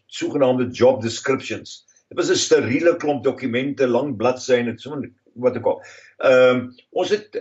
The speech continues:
ek het 'n instrument ontwikkel wat die brein van die job ook kan meet. Met ander woorde, elke job wat jy doen in 'n besigheid, het 'n werklikheid soek 'n sekere brein input om dit te kan doen.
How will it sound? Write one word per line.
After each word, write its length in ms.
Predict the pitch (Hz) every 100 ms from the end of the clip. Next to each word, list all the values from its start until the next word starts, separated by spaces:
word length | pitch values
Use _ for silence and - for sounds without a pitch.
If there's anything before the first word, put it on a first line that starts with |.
| -
ek 240 | - -
het 100 | -
'n 100 | 180
instrument 440 | 151 151 131 151 180
ontwikkel 380 | 147 - 135
wat 100 | 127
die 100 | 120
brein 300 | 110 117 139
van 100 | 139
die 160 | 131 110
job 320 | - 127 131 143
ook 360 | 131 85 - -
kan 200 | 120 98
meet. 240 | 98 -
Met 120 | 113 120
ander 180 | 165
woorde, 180 | 165 151
elke 360 | 151 185 196 104
job 300 | 107 123 127
wat 120 | 117
jy 160 | 110 -
doen 240 | 113 - -
in 80 |
'n 60 | 107
besigheid, 420 | 107 101 110 95 _ -
het 140 | 131 180
'n 60 |
werklikheid 540 | 139 127 139 127 123 _ _
soek 360 | - - 139 -
'n 60 | 127
sekere 680 | - 165 151 151 139 - - _ _ - 90 -
brein 480 | 107 127 143 139 -
input 520 | - 151 - 123 117 -
om 140 | 123
dit 120 | 113
te 100 | 117
kan 240 | 117 110 101
doen. 200 | -